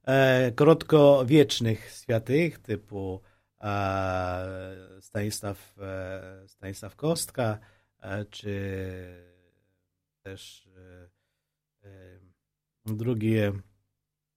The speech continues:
drugie świętyje, które pomerli dostateczno rano. Niektóre święte karmelitanki, święta Teresa, e, widzicie Jezusa, ona też niedługo żyła. Czyli ich świętość pokazała się dużo rano, prawda,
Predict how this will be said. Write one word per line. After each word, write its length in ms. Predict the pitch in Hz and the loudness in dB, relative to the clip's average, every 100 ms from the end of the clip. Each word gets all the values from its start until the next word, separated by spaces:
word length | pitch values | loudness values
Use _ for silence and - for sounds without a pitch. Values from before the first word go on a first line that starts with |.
| _ _ - 120 | _ _ -4 0
drugie 340 | 123 123 131 | 0 2 2
świętyje, 560 | 120 120 117 143 143 135 | 0 -4 -4 -2 0 0
które 540 | 131 117 131 131 131 117 - _ | -4 -4 0 2 2 -4 -16 _
pomerli 640 | 117 127 135 127 123 120 131 | -2 0 2 2 0 -2 -8
dostateczno 1160 | 117 113 - 120 117 117 - 113 113 113 113 | -10 -10 -6 -6 -4 -6 -8 -6 -4 -4 -6
rano. 440 | 123 160 135 98 95 _ _ | -4 -2 -2 -4 -6 _ _
Niektóre 400 | 113 107 107 104 | -20 -12 -8 -6
święte 280 | - 98 | -8 -10
karmelitanki, 800 | 98 104 101 98 135 160 139 98 | -8 -8 -8 -10 -10 -12 -12 -18
święta 380 | 95 95 92 101 | -12 -12 -8 -10
Teresa, 560 | 101 104 120 135 101 98 _ _ _ _ _ _ | -8 -10 -10 -12 -12 -14 _ _ _ _ _ _
e, 320 | 104 104 107 | -8 -4 -6
widzicie 500 | 101 113 110 - 117 | -8 -12 -14 -6 -2
Jezusa, 480 | 113 110 151 151 131 | -2 -4 -10 -12 -10
ona 160 | 123 117 | -8 -8
też 180 | 165 | -8
niedługo 480 | 135 117 107 104 104 | -8 -6 -4 -4 -6
żyła. 380 | 98 104 95 98 - _ _ _ | -8 -10 -8 -10 -14 _ _ _
Czyli 120 | 135 | -6
ich 80 | 135 | -4
świętość 320 | 113 156 151 120 | -2 -2 -2 -4
pokazała 440 | - 135 139 135 | -2 0 2 2
się 160 | 117 127 | 0 -4
dużo 240 | 123 127 | -2 0
rano, 440 | 127 120 98 85 85 | 2 2 0 -4 -10
prawda, 220 | - 95 | -20 -20